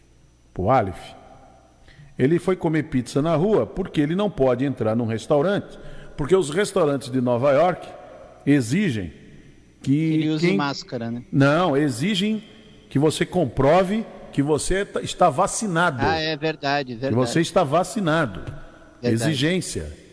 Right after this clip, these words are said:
Speaker 1: Isso é lei lá em Nova York. Entendeu? Como o presidente colocou que a sua, sua carteira de vacinação está fechada,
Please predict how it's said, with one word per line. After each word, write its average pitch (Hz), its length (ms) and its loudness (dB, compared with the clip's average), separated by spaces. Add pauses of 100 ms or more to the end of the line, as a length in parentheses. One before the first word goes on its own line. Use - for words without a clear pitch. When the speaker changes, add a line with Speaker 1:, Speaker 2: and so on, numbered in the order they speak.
(260)
Speaker 1:
Isso - 160 2
é - 60 6
lei 165 340 4
lá 131 180 2
em 127 40 0
Nova 113 260 0
York. 87 360 -4 (1600)
Entendeu? 123 420 4 (580)
Como 214 180 6
o - 40 0
presidente 143 720 0
colocou 127 560 0
que - 120 0
a 117 60 2
sua, 117 680 -2
sua 135 200 -4
carteira 139 500 0
de 117 120 -4
vacinação 113 680 -4 (480)
está 139 260 2
fechada, 117 880 0